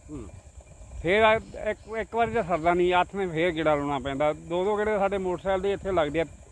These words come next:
Speaker 1: ਹੂੰ।
Speaker 2: ਜੋ
Speaker 1: ਜੇ
Speaker 2: ਪਾਣੀ
Speaker 1: ਕਿਸੇ
Speaker 2: ਦਾ
Speaker 1: ਦੇ ਕੋਈ ਮਤਲਬ ਫੰਕਸ਼ਨ ਆ, ਫਿਰ ਤੁਹਾਨੂੰ ਜ਼ਿਆਦਾ ਲੱਗਦਾ ਹੋਣਾ।
Speaker 2: ਫੇਰ ਤਾਂ ਜੀ ਉਹ ਆਰ ਵਾਲਿਆਂ ਨੂੰ ਦੇਣੇ ਪੈਂਦਾ।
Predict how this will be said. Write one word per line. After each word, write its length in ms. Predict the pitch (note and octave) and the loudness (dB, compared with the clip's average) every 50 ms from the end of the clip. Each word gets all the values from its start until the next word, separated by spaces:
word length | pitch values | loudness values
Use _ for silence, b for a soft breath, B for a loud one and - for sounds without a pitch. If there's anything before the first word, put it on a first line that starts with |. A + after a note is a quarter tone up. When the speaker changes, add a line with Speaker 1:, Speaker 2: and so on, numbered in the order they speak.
| - - - - - - - C#3+ | -20 -20 -20 -20 -20 -20 -18 -16
Speaker 1:
ਹੂੰ। 180 | C#3+ C3+ A2+ G2 - - - - - - - - - - - - - - - - - - - - - - - - - | -16 -16 -16 -16 -20 -20 -20 -20 -20 -20 -20 -20 -20 -20 -20 -20 -20 -20 -20 -20 -20 -20 -20 -20 -20 -20 -20 -16 -8
Speaker 2:
ਜੋ 140 | - E3+ E3+ | -6 -4 -2
Speaker 1:
ਜੇ 60 | D#3 | 0
Speaker 2:
ਪਾਣੀ 200 | E3 E3 D#3 D#3 | 2 2 2 2
Speaker 1:
ਕਿਸੇ 120 | D#3 D3+ D3 | 0 -2 -2
Speaker 2:
ਦਾ 60 | - | -6
Speaker 1:
ਦੇ 20 | |
ਕੋਈ 120 | E3 F#3 F#3 | -8 -10 -10
ਮਤਲਬ 220 | F3 F3 F3+ F3 | -10 -10 -10 -10
ਫੰਕਸ਼ਨ 320 | D3+ D#3+ D#3 - - E3+ E3+ | -10 -10 -12 -10 -10 -10 -10
ਆ, 80 | E3+ | -10
ਫਿਰ 120 | D#3 E3 D#3 | -10 -10 -10
ਤੁਹਾਨੂੰ 220 | D3+ E3+ D#3+ D#3+ | -10 -10 -12 -12
ਜ਼ਿਆਦਾ 240 | C#3+ D3 C3 C3+ C#3 | -12 -12 -12 -12 -12
ਲੱਗਦਾ 260 | C#3+ C#3+ C#3 C#3 D3 | -12 -14 -14 -14 -12
ਹੋਣਾ। 100 | D3+ D#3 | -6 0
Speaker 2:
ਫੇਰ 260 | F3+ G3 A3 A#3+ B3 | 2 4 4 4 4
ਤਾਂ 220 | A3+ A3 B3+ B3 A#3+ | 4 2 2 2 4
ਜੀ 60 | A#3+ | 4
ਉਹ 140 | A#3 A3+ A3+ | 4 6 6
ਆਰ 140 | G#3+ G3+ | 6 4
ਵਾਲਿਆਂ 320 | G#3 G#3+ G#3+ G#3+ G#3+ G#3+ G#3+ | 4 4 4 4 4 2 2
ਨੂੰ 200 | G#3 G#3+ G#3 F#3 | 0 -4 -4 -2
ਦੇਣੇ 260 | F3 F#3 F#3 F#3+ G3 | -2 0 2 2 0
ਪੈਂਦਾ। 480 | F3 F3 F3 E3+ F3+ F#3 F3+ F3 E3+ | 0 0 0 2 2 2 2 2 0